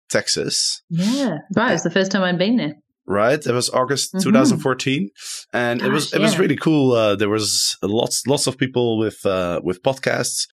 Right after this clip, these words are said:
Speaker 1: And there's where me and Natalie met. And I think we immediately connected 'cause our story was very similar. Um, Natalie, you've been traveling around the world since two thousand ten, is it?
Speaker 2: Yeah.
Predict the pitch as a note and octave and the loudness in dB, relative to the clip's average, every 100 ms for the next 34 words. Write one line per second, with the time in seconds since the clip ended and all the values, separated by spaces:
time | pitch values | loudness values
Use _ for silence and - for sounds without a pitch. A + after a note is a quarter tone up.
0 | _ _ _ - B2 C3+ B2 A#2 G#2 G2 | _ _ _ -6 -2 0 0 0 2 0
1 | F#2+ F2+ G#2+ G2+ G#2 G#2 G2 F#2 A2 - | -2 -2 -2 0 0 0 0 0 -2 -2
2 | E2+ F2 F2 E2+ G2+ F2 F#2 F2+ F2+ - | -4 -4 -6 -8 -8 -4 -2 -2 -4 -10
3 | - - B2+ C3+ A#2+ A#2+ A#2 A#2 A2+ A2+ | -18 -2 0 0 0 -2 -2 -4 -2 -6
4 | - G#2 F#2+ F#2 - G#2+ G2+ F#2+ F#2 G#2 | -4 -4 -2 -2 0 0 0 -2 -2 -2
5 | F#2+ - A2+ A#2 A#2+ A#2+ _ _ _ - | 0 0 0 0 0 -2 _ _ _ -10
6 | F2+ F#2 F2+ F#2+ G2+ G2+ G2+ G2+ - G2 | -4 -2 -2 -2 -2 0 0 -2 -4 -2
7 | G2+ G2 F#2+ - - _ - - G2+ G2 | -2 -2 -6 -10 -20 _ -8 -2 0 2
8 | G#2 G2+ G2+ F#2+ G2 F#2 F2+ G2+ G2+ G2 | 0 0 0 0 -2 -2 -2 0 0 0
9 | - G#2+ G#2 G2 - B2 G#2+ G#2 G#2+ - | -2 -2 -2 -2 -2 -2 0 0 -2 -2
10 | C3+ C3+ C#3+ C3 _ _ _ _ - A2 | 0 0 -2 -6 _ _ _ _ -6 -2
11 | C3+ - _ _ _ _ _ _ _ _ | -2 -4 _ _ _ _ _ _ _ _
12 | - F3+ A3 E4 | -2 0 2 2